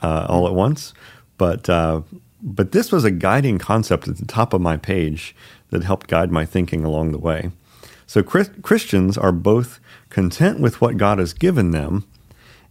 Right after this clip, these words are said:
and ambitious to use all that God has given them to expand his kingdom. And the key to finding rested ambition is redeeming what we're ambitious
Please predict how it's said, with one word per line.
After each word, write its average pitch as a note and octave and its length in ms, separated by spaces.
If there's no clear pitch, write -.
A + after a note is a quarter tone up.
and A2 200
ambitious A#2 640
to - 120
use F#3+ 360
all F#2 160
that F#2 100
God F2+ 200
has F2 160
given F#2 320
them E2 320
to A2+ 140
expand F2 480
his D#2+ 160
kingdom. D#2+ 500
And G#2 120
the F#2 60
key D#3 160
to B2 80
finding C3+ 520
rested A2 440
ambition F#2+ 520
is F2+ 180
redeeming G#2 500
what G2 220
we're F#2+ 160
ambitious E2+ 720